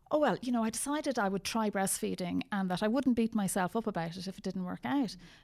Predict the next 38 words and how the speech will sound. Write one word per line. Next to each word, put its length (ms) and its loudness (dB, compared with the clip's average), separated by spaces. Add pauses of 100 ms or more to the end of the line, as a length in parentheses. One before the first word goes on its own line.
(120)
But 160 -8
then 200 -2 (160)
they 120 2
discover 800 0
that 200 -4 (120)
they 320 -6 (640)
really 440 -6 (380)
care 400 -4
about 300 -8
breastfeeding 400 -4
and 100 2
something 300 0
takes 340 -6
over, 340 -2
something, 520 -6
whether 240 -2
it's 160 -6
innate 420 -2
or 60 -6
whether 240 -6
it's 160 -12
conditioning 720 -6
or 80 -8
whether 240 -10
it's 120 -12
something 280 -4
primal, 360 -8 (300)
who 140 -4
knows? 400 -2 (500)
But, 220 -8
but 140 -6
something 400 -2
they 80 -4
hadn't 580 -10 (180)
expected, 760 -8 (260)
some 340 -2
kind 380 -2
of 100 -4